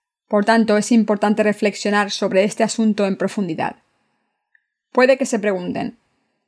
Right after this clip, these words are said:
"Tengo que correr hacia el Señor con amor. ¿Por qué de repente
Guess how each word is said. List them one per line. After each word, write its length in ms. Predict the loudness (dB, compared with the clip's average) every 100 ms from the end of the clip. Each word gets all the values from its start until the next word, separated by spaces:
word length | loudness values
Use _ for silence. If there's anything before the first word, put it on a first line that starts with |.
| _
"Tengo 340 | 2 4 4
que 100 | 2
correr 440 | 2 4 4 2 0
hacia 200 | -2 0
el 80 | 0
Señor 380 | 2 2 2 2
con 160 | 0 0
amor. 300 | -4 -6 -8 _ _ _ _ _ _
¿Por 160 | 0
qué 120 | 4 4
de 80 |
repente 580 | 4 2 2 2 2 2